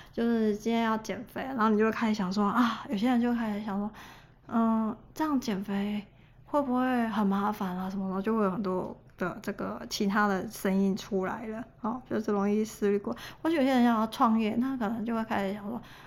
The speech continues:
啊，这样会不会失败，会不会什么问题，别人怎么看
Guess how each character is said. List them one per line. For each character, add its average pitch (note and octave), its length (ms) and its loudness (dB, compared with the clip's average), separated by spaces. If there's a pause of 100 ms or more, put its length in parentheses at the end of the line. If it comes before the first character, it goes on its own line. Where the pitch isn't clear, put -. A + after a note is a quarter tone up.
啊， A#3+ 560 -2
这 C#4 100 0
样 B3+ 140 2
会 C4 80 2
不 B3+ 80 0
会 A3+ 400 2
失 - 260 -2
败， A3 300 4
会 G#3+ 60 4
不 G#3+ 60 0
会 A3 40 -2
什 A#3 80 0
么 F#3 80 2
问 A3+ 160 4
题， G#3 80 4
别 G3+ 180 0
人 G#3 120 4
怎 F#3+ 100 2
么 F3+ 120 -4
看 G3 300 0